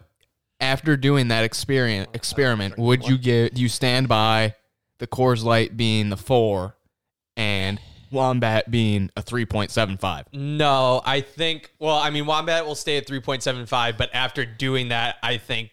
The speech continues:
Speaker 2: the taste of Coors after that would be a three.
Speaker 1: Okay.
Speaker 2: Like, it, it's, it's still just a beer. I mean, it never had, like, the strongest flavor to it, but it was, you know, something I enjoyed. But I can't drink an I P A and then go drink a Coors. It just doesn't, it's not,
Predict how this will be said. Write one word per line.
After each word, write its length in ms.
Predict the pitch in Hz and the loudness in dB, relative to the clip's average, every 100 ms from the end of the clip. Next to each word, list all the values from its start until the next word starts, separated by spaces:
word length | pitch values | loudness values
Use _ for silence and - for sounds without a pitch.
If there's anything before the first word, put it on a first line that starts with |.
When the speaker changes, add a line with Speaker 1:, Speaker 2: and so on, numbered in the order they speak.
| - | -12
Speaker 2:
the 120 | 113 _ _ _ _ | -12 _ _ _ _
taste 460 | - 143 139 120 - | -8 -4 -4 -6 -6
of 260 | 117 120 - | -6 -6 -10
Coors 460 | - 127 117 113 - | -10 -6 -6 -6 -6
after 340 | 117 110 123 | -6 -4 -6
that 300 | 113 107 110 | -4 -4 -6
would 180 | 113 110 | -8 -10
be 140 | 110 107 | -8 -10
a 40 | |
three. 540 | - 110 107 101 101 _ _ - | -10 -14 -12 -12 -16 _ _ -2
Speaker 1:
Okay. 500 | 117 123 123 113 101 | 2 4 4 2 2
Speaker 2:
Like, 80 | 98 | -2
it, 140 | - - | -6 -8
it's, 500 | 120 110 - - _ 131 | -8 -8 -12 -12 _ -8
it's 180 | 135 | -6
still 240 | - - 147 | -4 -2 -2
just 220 | 123 120 | -2 -6
a 40 | |
beer. 500 | 127 131 131 135 147 143 | -6 -4 0 2 2 0
I 80 | 123 | -4
mean, 220 | 127 135 | -4 -4
it 80 | 135 | -4
never 180 | 156 | -4
had, 220 | 135 147 123 | -2 -2 -4
like, 180 | 120 | -6
the 120 | 120 113 | -4 -6
strongest 680 | - 131 120 117 113 - _ _ _ _ _ | -2 -2 -2 -4 -8 -10 _ _ _ _ _
flavor 420 | - 135 123 113 113 | -10 -4 -2 -4 -8
to 280 | - 127 | -8 -6
it, 180 | 113 113 | -4 -4
but 140 | 120 117 | -4 -4
it 60 | |
was, 500 | 110 113 110 - - _ _ | -4 -8 -8 -10 -12 _ _
you 100 | 117 | -12
know, 200 | 98 95 - | -12 -14 -12
something 320 | - 127 120 | -8 -6 -4
I 100 | 113 | -2
enjoyed. 460 | 107 107 180 107 104 | -4 -6 -8 -6 -4
But 100 | 117 | -4
I 80 | |
can't 320 | 117 147 131 110 | -2 -2 -4 -4
drink 380 | 127 123 113 _ _ _ | -2 -2 -4 _ _ _
an 120 | 123 | -6
I 100 | 120 | -4
P 180 | 113 123 | -4 -4
A 120 | 117 | -4
and 80 | 113 | -4
then 120 | 113 | -6
go 140 | 117 117 | -8 -10
drink 260 | 107 110 | -8 -14
a 40 | 104 | -14
Coors. 420 | - 110 104 98 | -12 -8 -8 -8
It 80 | 104 | -12
just 220 | - - | -12 -10
doesn't, 320 | 107 104 - - | -10 -10 -14 -12
it's 240 | 110 - | -12 -6
not, 220 | 110 98 | -6 -6